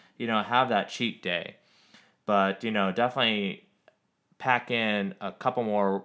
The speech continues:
uh, calories burned, you know, um, you know, I make sure that I would, uh, work out, for example, before going to an event that I knew that I was gonna eat at. Um, so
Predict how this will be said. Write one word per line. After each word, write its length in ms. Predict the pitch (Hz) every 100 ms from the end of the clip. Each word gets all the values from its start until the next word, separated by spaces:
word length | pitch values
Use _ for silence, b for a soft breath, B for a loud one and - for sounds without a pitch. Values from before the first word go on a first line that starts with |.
| _ -
uh, 220 | 92 82
calories 920 | - - 123 107 92 87 85 - - _ -
burned, 500 | - 113 98 85 85 - -
you 100 | 104
know, 420 | 95 92 92 90
um, 480 | 98 90 87 87 85 - _ -
you 100 | 98
know, 80 | 90
I 120 | 101
make 220 | 104 98
sure 460 | - 107 101 95 - - -
that 100 | 98
I 100 | 98
would, 180 | 95 90
uh, 220 | 87 87
work 260 | 92 107 107
out, 280 | 92 90 -
for 80 | 90
example, 400 | 87 87 85 87
before 540 | 90 - 98 92 90
going 320 | 90 90 90
to 260 | - 92 90
an 100 | 85
event 320 | 85 92 87 -
that 120 | 87
I 140 | 87
knew 220 | 87 90
that 120 | 87 90
I 40 |
was 120 | 87
gonna 180 | 95 87 -
eat 200 | 95 87
at. 220 | 85 - _ b b b b b
Um, 400 | 90 87 85 82
so 360 | - 85 80